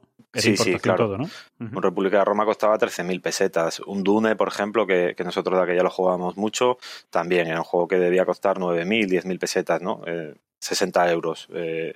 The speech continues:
Speaker 2: al cambio. Claro, mm, yo es algo que recuerdo siempre cuando la gente habla de los precios, ¿no? Si le, si aplicamos la inflación a las diez mil pesetas de un Dune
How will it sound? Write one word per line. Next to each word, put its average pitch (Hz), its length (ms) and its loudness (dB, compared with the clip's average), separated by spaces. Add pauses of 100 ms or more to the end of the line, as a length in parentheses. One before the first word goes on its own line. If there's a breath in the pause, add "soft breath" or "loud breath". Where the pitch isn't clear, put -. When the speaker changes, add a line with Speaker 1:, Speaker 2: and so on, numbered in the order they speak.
Speaker 2:
al 87 160 -4
cambio. 85 340 -2 (440 loud breath)
Claro, 90 360 -2 (100)
mm, 78 220 -20 (760)
yo 98 120 4
es 107 40 4
algo 117 180 6
que 117 120 2
recuerdo 107 340 2
siempre 113 300 0
cuando 107 180 2
la 92 80 4
gente 104 200 2
habla 107 180 6
de 101 80 6
los 92 100 2
precios, 87 340 0
¿no? 98 220 0
Si 87 400 -4
le, 90 220 -4
si - 120 -4
aplicamos 92 360 0
la 101 60 2
inflación 101 520 2 (320 loud breath)
a 95 80 2
las 95 140 2
diez 95 120 2
mil 101 140 0
pesetas 104 380 2
de 95 40 -2
un 98 100 0
Dune 98 340 0